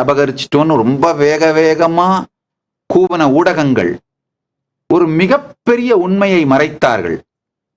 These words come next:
இருபத்தைந்து ஆண்டுகளாக இந்த பல்வேறு பூர்வக்குடிகளுக்கு நாங்கள் வருடா வருடம் அவர்கள் வாழ்வாதாரத்திற்கு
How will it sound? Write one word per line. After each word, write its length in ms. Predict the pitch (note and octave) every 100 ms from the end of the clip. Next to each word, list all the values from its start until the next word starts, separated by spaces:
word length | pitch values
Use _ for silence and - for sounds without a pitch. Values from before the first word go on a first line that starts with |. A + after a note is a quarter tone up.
| _ _ _ _ A#2+ C3 F3
இருபத்தைந்து 880 | A3 C4 C4+ - - A#3 A3 G#3+ F#3+ D#3+ E3+
ஆண்டுகளாக 800 | F#3+ G3 F3 D#3 C3 A2+ G2+ G#2+ F#3+ E3 - _ _ _ _ _ _ _ _ _ _ _ _ _ _ _ _ _ D#3
இந்த 240 | F#3+ F#3+ F3 D#3 - -
பல்வேறு 580 | D#3+ A3 B3 B3 A#3+ G#3 F3+
பூர்வக்குடிகளுக்கு 1080 | G#3+ B3 A#3+ A#3 - F#3+ F#3+ E3+ F3+ - B3 A3+
நாங்கள் 400 | G3+ F#3+ F#3 E3+ C#3+
வருடா 380 | C3+ E3 A3 A#3 A3 G3+ E3+
வருடம் 360 | D3 D3 F#3+ C4 A#3+ _ _ _ -
அவர்கள் 340 | E3 G#3+ F#3+ F3 D3+
வாழ்வாதாரத்திற்கு 1120 | E3 A#3 B3 A#3 G#3 G3 F#3+ F3+ - F3 -